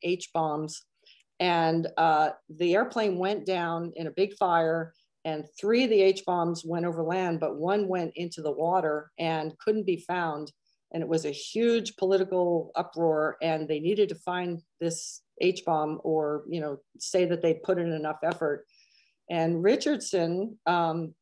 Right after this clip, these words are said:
said, "This is perfect application of Bayesian search theory. And we need to, you know, calculate," um, actually, uh, I don't want to give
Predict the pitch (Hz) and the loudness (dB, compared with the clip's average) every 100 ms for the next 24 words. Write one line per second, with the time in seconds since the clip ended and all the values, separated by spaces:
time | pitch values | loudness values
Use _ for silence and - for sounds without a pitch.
0 | - - 202 185 156 139 240 240 - - | -14 -2 0 0 -2 -4 -4 -4 -10 -6
1 | 214 214 196 196 196 190 185 - 175 165 | -4 -4 0 -2 -2 -4 -4 -2 -4 -4
2 | 165 156 175 185 185 180 175 - - 220 | -2 -2 -2 -2 -2 -2 -6 -8 -2 -2
3 | 240 - 165 147 151 156 165 _ _ - | -2 -4 -2 0 -2 -4 -10 _ _ -6
4 | 160 175 180 196 208 208 180 165 175 165 | 0 2 6 6 4 2 2 2 2 2
5 | 160 160 _ - 196 196 196 175 175 175 | 2 -2 _ -6 -2 0 2 4 2 0
6 | 160 156 147 143 - _ - _ - 202 | -4 -4 -4 -10 -14 _ -20 _ -4 -2
7 | 202 180 170 170 - 190 202 190 190 180 | 4 4 4 2 2 2 2 4 4 2
8 | 170 196 175 | 4 4 4